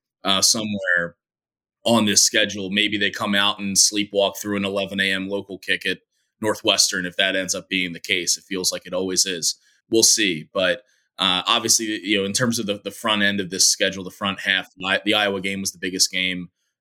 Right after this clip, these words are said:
You know, you could argue with that in West Virginia. So, uh, makes sense that it's a whiteout and everyone's gonna be juiced up for it. Uh, and, uh, yeah, as you get later into the schedule, you don't need to, you don't need to get people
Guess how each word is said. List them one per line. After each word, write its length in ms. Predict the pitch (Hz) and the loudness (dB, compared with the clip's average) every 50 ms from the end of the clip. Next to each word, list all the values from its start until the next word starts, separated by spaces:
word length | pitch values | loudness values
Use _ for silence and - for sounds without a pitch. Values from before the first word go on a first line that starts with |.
| _ _ | _ _
You 120 | 98 95 | 0 2
know, 40 | 95 | 2
you 100 | 95 87 | 0 -2
could 120 | - - | -4 -4
argue 360 | 85 85 87 87 - 90 90 87 _ _ _ _ | -4 -4 -4 -4 -6 -8 -10 -10 _ _ _ _
with 120 | 101 92 - | -12 -8 -4
that 260 | 90 85 87 87 - | -2 0 0 -2 -4
in 280 | 92 92 92 85 92 92 | -6 -10 -10 -12 -10 _
West 220 | 95 92 87 - - | -6 -4 -4 -6 -8
Virginia. 340 | 92 85 92 92 92 92 87 | -10 -10 -8 -6 -4 0 0
So, 340 | - - 85 82 80 - _ _ _ _ | 0 0 0 -2 -6 -8 _ _ _ _
uh, 220 | 90 87 85 80 82 | -10 -8 -8 -6 -2
makes 220 | 95 113 113 - - | -2 0 2 2 2
sense 180 | 139 131 - | 2 0 0
that 80 | 135 127 | -2 -4
it's 120 | 123 - | -2 -2
a 40 | 131 | 0
whiteout 480 | 120 127 127 127 131 131 131 127 - 107 | 2 2 4 4 4 2 2 0 -2 -2
and 260 | 107 104 104 104 98 | -2 -2 -2 0 0
everyone's 280 | 104 104 113 113 107 | 0 0 -2 -4 -4
gonna 80 | 113 107 | -4 -4
be 80 | 107 101 | -4 -4
juiced 300 | 98 110 107 - - 113 | -2 -2 -2 0 2 2
up 120 | 110 - - - | 2 0 0 -4
for 220 | 107 101 101 104 | -4 -2 0 0
it. 180 | 101 101 98 - _ _ _ _ _ _ _ _ _ _ | 0 0 -2 -4 _ _ _ _ _ _ _ _ _ _
Uh, 260 | 82 80 82 85 82 78 - | -8 -6 -4 -4 -4 -4 -2
and, 280 | 90 92 92 92 87 - | -2 -2 -2 -2 -4 -4
uh, 220 | 90 87 87 90 87 | -4 -4 -4 -2 0
yeah, 280 | 90 104 143 127 85 76 | 2 2 2 2 0 -2
as 200 | 90 92 - 101 | -2 -4 -2 -2
you 60 | 101 | 0
get 180 | 95 104 92 98 | 0 0 0 0
later 240 | 101 104 101 101 101 | 0 0 0 -2 -2
into 180 | 92 - 107 | -4 -6 -2
the 60 | 95 | 0
schedule, 600 | 90 - - 117 123 120 117 101 98 92 85 - _ _ _ | 0 2 2 2 0 0 0 -2 -2 -2 -4 -6 _ _ _
you 140 | - 156 185 | 4 6 6
don't 140 | 202 180 139 | 6 4 2
need 260 | 139 143 147 143 120 | 2 2 2 2 2
to, 340 | 123 123 113 110 104 85 92 | 2 4 4 2 2 0 0
you 100 | 107 120 | 0 0
don't 140 | 127 127 113 | 0 0 0
need 140 | 113 113 | 0 0
to 80 | 107 107 | 0 0
get 160 | 104 98 - | -2 -2 -2
people 540 | - 107 101 101 101 98 92 90 87 82 | -2 -4 -4 -2 -2 0 0 0 -2 -4